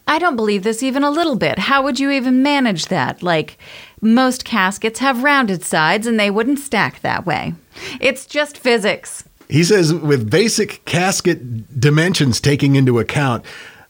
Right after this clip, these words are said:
Speaker 2: that was about thirty feet high.
Speaker 1: Mm-mm.
Speaker 2: Now, he says, "Even with machinery in the present day, it would take at least a bit more time to accomplish just digging up seven graves." But back in the fifties,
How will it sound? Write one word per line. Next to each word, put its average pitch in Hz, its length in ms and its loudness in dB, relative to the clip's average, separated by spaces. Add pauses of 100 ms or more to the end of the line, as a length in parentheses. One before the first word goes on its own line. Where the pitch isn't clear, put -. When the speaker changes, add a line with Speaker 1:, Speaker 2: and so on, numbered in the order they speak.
(180)
Speaker 2:
that 139 320 0
was 151 140 2
about 131 300 0
thirty 139 300 2
feet 104 300 -2
high. 76 420 -4 (100)
Speaker 1:
Mm-mm. 151 560 -4 (400)
Speaker 2:
Now, 117 240 0
he 120 100 2
says, 117 480 0 (300)
"Even 160 840 0
with 147 320 2
machinery 127 680 4
in 101 60 2
the 101 80 0
present 120 480 2
day, 131 460 2 (140)
it 147 100 2
would 131 200 0
take 120 460 0 (120)
at 135 180 -2
least 151 340 0
a 131 80 0
bit 131 180 0
more 113 200 0
time 101 360 -2
to 104 160 -2
accomplish 101 720 -4 (280)
just 101 360 -2
digging 120 340 2
up 113 260 -6
seven 104 380 -2
graves." 131 400 2
But 110 200 -4
back 131 260 -2
in 107 80 2
the 98 80 -2
fifties, 82 640 -2